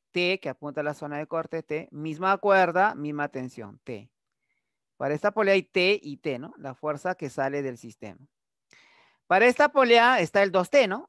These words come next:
Aquí está el dos T, porque él es dos T. Entonces aquí también vale dos T y aquí también dos T.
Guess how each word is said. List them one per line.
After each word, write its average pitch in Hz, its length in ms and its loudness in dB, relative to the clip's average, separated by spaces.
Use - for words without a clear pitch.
Aquí 147 340 -4
está 196 280 2
el 175 100 0
dos 175 240 0
T, 196 180 -2
porque 143 300 -10
él 143 120 -6
es 143 180 -6
dos 127 220 -10
T. 151 160 -10
Entonces - 280 -20
aquí 135 240 -16
también 139 380 -8
vale 127 260 -4
dos 113 240 -12
T 190 240 -10
y 131 120 -10
aquí 160 220 -14
también 160 360 -4
dos 147 180 -6
T. - 180 -20